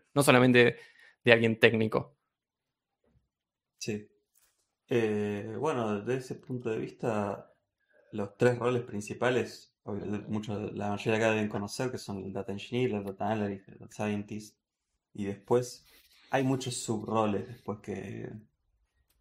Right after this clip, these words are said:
Speaker 2: se fueron surgiendo con esto del, eh, machine learning engineer, el machine learning ops, eh, debe haber otros que no conozco, <laughs> eh, y,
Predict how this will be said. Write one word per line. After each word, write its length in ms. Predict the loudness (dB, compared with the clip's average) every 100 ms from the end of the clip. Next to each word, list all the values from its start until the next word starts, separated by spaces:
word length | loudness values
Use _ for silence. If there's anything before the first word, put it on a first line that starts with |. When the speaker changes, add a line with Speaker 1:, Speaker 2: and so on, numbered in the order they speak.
| _ _
Speaker 2:
se 160 | -20
fueron 260 | -8 -6 -4
surgiendo 800 | -8 -12 -6 -2 0 0 -2 -8
con 140 | -10
esto 240 | -10 -12 -12
del, 360 | -12 -16 -18 _ _ _ _ _ _
eh, 720 | -12 -12 -12 -14 -16 -16 -18 -20 _ -12
machine 280 | -10 -8
learning 220 | -8 -8 -10
engineer, 480 | -10 -2 2 2 0
el 140 | -2
machine 300 | -6 -10 -12
learning 260 | -12 -10 -4
ops, 640 | -2 -2 -6 -16 -18 _ _ _ _ _ _ -12
eh, 520 | -10 -10 -12 -14 -20 _ _
debe 180 | -2 0
haber 160 | 0 -4
otros 180 | -10
que 100 | -20 _ -16
no 100 | -8
conozco, 800 | -2 -2 -2 -14 -6 -4 -6 -14 -18
<laughs> 160 | -10 -4
eh, 520 | -4 -4 -10 -12 -20 _ _ _ _ -8
y, 760 | -6 -4 -6 -6 -6 -8